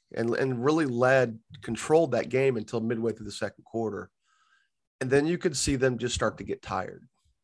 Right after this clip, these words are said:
And then at that point, Gary twenty-first Century blew the doors off. And, and I'm not saying they're gonna blow out L C C because they're probably gonna have,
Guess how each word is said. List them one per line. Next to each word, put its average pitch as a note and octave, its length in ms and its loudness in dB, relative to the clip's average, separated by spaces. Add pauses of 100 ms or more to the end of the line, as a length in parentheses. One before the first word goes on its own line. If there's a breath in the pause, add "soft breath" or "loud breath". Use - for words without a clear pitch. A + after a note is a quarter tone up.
(1400)
And B2+ 100 4
then C3 100 4
at B2+ 100 2
that C3 220 6
point, A2+ 380 -2 (560)
Gary B2+ 220 6
twenty-first G#2+ 500 -4
Century G#2+ 360 -6
blew G2+ 220 -6
the G2 80 -14
doors G2 340 -8
off. - 380 -18 (120)
And, G2+ 500 -4 (720)
and B2+ 100 4
I'm D3+ 80 8
not D#3+ 160 6
saying D3 140 2
they're C3+ 100 4
gonna A#2+ 140 -2
blow A#2 340 4
out A#2 340 0 (160)
L A#2+ 140 2
C A#2+ 180 -6
C B2 300 -4
because G#2 400 -4
they're G2 100 -10
probably A2 440 0
gonna G#2+ 200 -2
have, G2+ 460 -4